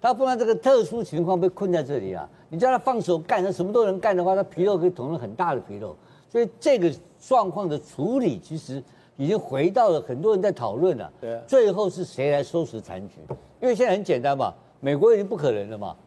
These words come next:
Speaker 1: 美国人不可能做公亲了嘛，我跟你打了嘛。
Speaker 2: 对。
Speaker 1: 美国提供武器打你了嘛。
Speaker 2: 你讲中国做公亲呢？
Speaker 1: 啊，所以中国有可能做公亲嘛。
Speaker 2: 哦。
Speaker 1: 那中国做公亲的情况之下，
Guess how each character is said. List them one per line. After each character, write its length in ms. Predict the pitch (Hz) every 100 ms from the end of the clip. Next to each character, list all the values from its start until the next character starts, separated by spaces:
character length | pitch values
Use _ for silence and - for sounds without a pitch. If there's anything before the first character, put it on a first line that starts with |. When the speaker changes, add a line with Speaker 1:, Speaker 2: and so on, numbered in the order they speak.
| _ _ _ -
Speaker 1:
美 140 | 165
国 100 | 180
人 100 | 262
不 100 | 254
可 80 | 226
能 120 | 185 180
做 120 | 220
公 220 | 175 170
亲 140 | 151 190
了 120 | 180
嘛， 100 | 135
我 140 | 147
跟 140 | 170 240
你 60 |
打 240 | 240 127 120
了 100 | 120
嘛。 140 | 113
Speaker 2:
对。 260 | 202 190 160 -
Speaker 1:
美 80 | 156
国 160 | 170 233
提 140 | 196
供 140 | 220 220
武 80 |
器 100 | 165
打 220 | 180 131 156
你 120 | 131
了 60 |
嘛。 60 | 117
Speaker 2:
你 40 |
讲 100 | 277
中 200 | 240 320
国 120 | 311 220
做 120 | 247
公 160 | 208 208
亲 200 | 208 220
呢？ 80 |
Speaker 1:
啊， 120 | 196 196
所 80 |
以 80 | 151 -
中 340 | - 190 214 185
国 240 | 123 113
有 220 | 113 113
可 240 | 127 - 90
能 160 | 92 104
做 180 | 123 101
公 200 | 98 90 95
亲 160 | 107
嘛。 80 | 98
Speaker 2:
哦。 120 | 101 180 _ _
Speaker 1:
那 80 | 202
中 280 | - 285 254
国 120 | 220
做 160 | 226
公 260 | 196 170 165
亲 140 | 160
的 80 | 196
情 400 | 123 - - 135
况 180 | 170 160
之 140 | 135
下， 220 | 156 165